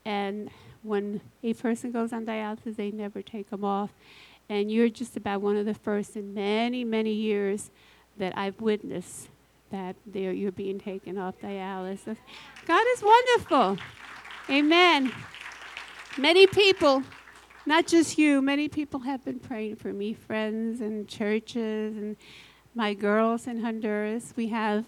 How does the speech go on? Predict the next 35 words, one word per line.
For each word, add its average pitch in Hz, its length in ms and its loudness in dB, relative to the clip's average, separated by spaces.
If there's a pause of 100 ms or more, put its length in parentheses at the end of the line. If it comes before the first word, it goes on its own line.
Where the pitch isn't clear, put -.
uh, 202 180 0
twenty-two 226 640 -4
living 214 380 0
with 202 160 -2
us, 196 260 -4
twenty-seven 220 640 -4
in 208 140 -4
total 208 460 -2
with 196 220 -6
the 202 280 -8 (420)
children 214 460 -4
of 202 160 -2
our 196 180 0
workers. 208 800 -2
And, 196 440 -2
um, 196 380 -4 (460)
they 214 100 -8
sent 226 220 -6
me 226 80 0
a 220 100 4
whole 269 400 2
bunch 254 300 -6
of 233 100 -4
letters 226 360 -2
with 208 180 -4
my 202 100 -2
husband 220 500 -6
telling 220 280 -6
me, 214 120 -4
"We're 196 220 -2
waiting 196 320 -6
for - 120 -14
you 208 180 -6
here, 208 180 -4
Mom. 190 380 -8